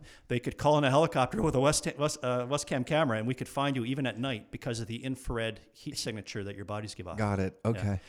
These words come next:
Speaker 2: I feel like it's those cameras that when people are looking for Bigfoot in the forest, you know, you see some of those cameras where they're trying to look for heat, the different heat pa-, uh,
Speaker 1: Yeah.
Speaker 2: patterns in the forest, but it's that kind of thing.
Speaker 1: Yeah.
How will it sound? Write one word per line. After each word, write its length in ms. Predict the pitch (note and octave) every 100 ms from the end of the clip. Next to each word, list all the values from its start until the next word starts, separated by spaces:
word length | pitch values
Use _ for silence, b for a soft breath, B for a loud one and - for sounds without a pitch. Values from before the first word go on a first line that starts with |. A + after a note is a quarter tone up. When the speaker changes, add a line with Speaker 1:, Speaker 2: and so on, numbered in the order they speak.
| B B
Speaker 2:
I 80 | B2
feel 180 | - D3+
like 180 | E3+ C#3+
it's 120 | -
those 160 | B2 A#2
cameras 340 | B2+ A#2+ A#2
that 80 | A2
when 100 | G#2
people 220 | A#2+ A2
are 40 | G#2
looking 240 | G#2+ G#2+
for 120 | G#2
Bigfoot 440 | F2 G2+ - C3 -
in 60 |
the 40 | G#2
forest, 440 | - F#2+ B2 -
you 80 | A2
know, 80 | A#2
you 160 | A2
see 260 | A2 - A#2+
some 240 | - A#2
of 60 | C#3
those 180 | A2 -
cameras 340 | A#2 A2+ B2+
where 80 | A#2
they're 80 | A2+
trying 200 | - A#2
to 40 |
look 140 | A#2 -
for 80 |
heat, 300 | G#2 B2 A#2+
the 100 | -
different 320 | A2 C3 A#2 A2
heat 220 | C3 G#2
pa-, 140 | A#2+ A2+
uh, 120 | A2+
Speaker 1:
Yeah. 80 | G2
Speaker 2:
patterns 340 | B2+ C3 C3+
in 60 | C3+
the 80 | B2
forest, 260 | C3 B2+
but 80 | -
it's 100 | A2+
that 160 | B2 C3
kind 160 | C#3 A2
of 60 |
thing. 200 | - G2
Speaker 1:
Yeah. 120 | F#2+